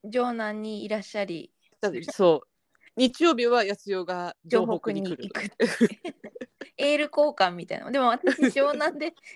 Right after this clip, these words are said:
Speaker 1: エール受け取ってないけど。
Speaker 2: <laughs> そうなんだ。一緒には行ってないっていうね。
Speaker 1: そうそうそう。荒川銭湯も素晴らしかったです。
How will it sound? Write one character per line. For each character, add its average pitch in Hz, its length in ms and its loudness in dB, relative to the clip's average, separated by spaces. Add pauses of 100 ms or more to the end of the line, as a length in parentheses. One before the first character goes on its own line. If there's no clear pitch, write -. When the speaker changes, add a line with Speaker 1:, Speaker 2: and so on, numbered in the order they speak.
(140)
Speaker 1:
エ 285 160 0
ー - 20 0
ル 214 120 2
受 208 140 0
け 214 40 -2
取 226 120 -2
っ - 40 -20
て 220 100 -2
な 262 100 -4
い - 120 -18
け - 200 -8
ど。 233 80 -8 (260)
Speaker 2:
<laughs> 277 280 8
そ 294 160 2
う 269 60 2
な 185 80 -4
ん 175 40 -6
だ。 175 60 -4
一 208 100 -2
緒 294 120 -6
に 269 80 -2
は 185 80 0
行 170 80 -6
っ - 20 -16
て 180 80 -4
な 175 80 -2
い 165 40 -4
っ - 20 -8
て - 140 -8
い 147 40 -6
う 135 80 -10
ね。 139 60 -10
Speaker 1:
そ 254 80 0
う 226 60 -2
そ 208 180 -8
う 202 80 -10
そ - 180 -12
う。 180 100 -14 (2500)
荒 240 200 -6
川 247 260 0
銭 262 320 -4
湯 233 140 0
も 214 120 -4
素 208 180 -12
晴 226 120 0
ら 247 120 0
し 247 120 -10
か 285 100 0
っ 269 100 -4
た 240 140 2
で 190 220 2
す。 - 360 -20